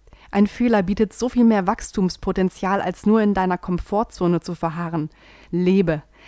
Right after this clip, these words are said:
Es ist dein Leben. Trau dich. Du bist ein Abenteurer. Und als Abenteurer wirst du immer wieder eine Lösung finden.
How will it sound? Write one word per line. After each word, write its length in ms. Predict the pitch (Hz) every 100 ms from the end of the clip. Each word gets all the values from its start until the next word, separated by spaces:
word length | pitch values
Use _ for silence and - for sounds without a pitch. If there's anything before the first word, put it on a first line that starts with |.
| -
Es 200 | 214 226
ist 180 | 262 -
dein 220 | 254 277
Leben. 400 | 185 160 160 156
Trau 300 | - 185 202
dich. 320 | 160 151 - - _ _
Du 100 | -
bist 180 | 214 -
ein 120 | 220
Abenteurer. 680 | - 196 175 - 170 156 156 - - -
Und 160 | 208
als 220 | 220 220
Abenteurer 640 | 220 254 254 220 208 208 185
wirst 260 | 202 -
du 40 | -
immer 320 | 226 240 208
wieder 220 | 196 202
eine 160 | 196 180
Lösung 340 | 170 165 175
finden. 500 | - 180 160 151 147